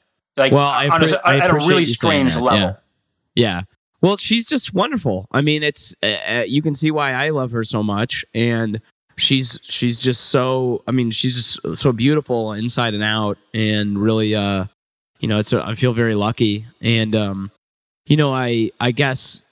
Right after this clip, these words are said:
Speaker 2: this, uh, I, you know, I definitely, let me put it this way. I, I don't, I, I s-, I wanna make every possible effort. I wanna make it work. I mean, and, and it works now. It's not like it isn't working currently. Like, her and I are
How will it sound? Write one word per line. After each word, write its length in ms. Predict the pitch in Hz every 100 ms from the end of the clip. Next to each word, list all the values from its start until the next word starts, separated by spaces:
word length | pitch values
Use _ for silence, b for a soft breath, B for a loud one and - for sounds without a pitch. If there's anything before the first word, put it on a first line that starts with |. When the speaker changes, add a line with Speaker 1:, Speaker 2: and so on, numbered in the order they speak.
| -
Speaker 2:
this, 480 | 117 - 131 - 135
uh, 440 | 117 113 110 104 87
I, 220 | 156 156 - 82
you 100 | 160
know, 160 | 147
I 120 | 127 151
definitely, 420 | 160 160 170 143
let 40 |
me 100 | 160
put 140 | 156 139
it 60 |
this 160 | 127 123
way. 200 | 104 95
I, 220 | 113 127 -
I 80 | 127
don't, 240 | 135 123 - _ _
I, 220 | - 110 -
I 120 | 123
s-, 240 | 120 - -
I 80 | 127
wanna 300 | 131 143 143
make 480 | 127 127 123 - - _ _ _
every 300 | 123 139 139
possible 480 | 135 123 123 123 117
effort. 380 | 107 110 104 92 - _ _
I 80 | 117
wanna 220 | 123 127
make 200 | 123 131
it 140 | 127 101
work. 340 | 117 82 - -
I 80 | 113
mean, 220 | 117 113
and, 200 | 113 107
and 100 | 123
it 100 | 135
works 320 | 127 135 -
now. 300 | 117 107 82
It's 140 | 80 120
not 100 | 104
like 140 | 110
it 100 | 110
isn't 240 | 107 101 95
working 320 | 95 95 87
currently. 420 | - 98 78 82
Like, 200 | 80 92
her 140 | 107 107
and 80 |
I 160 | 101 95
are 240 | 92 85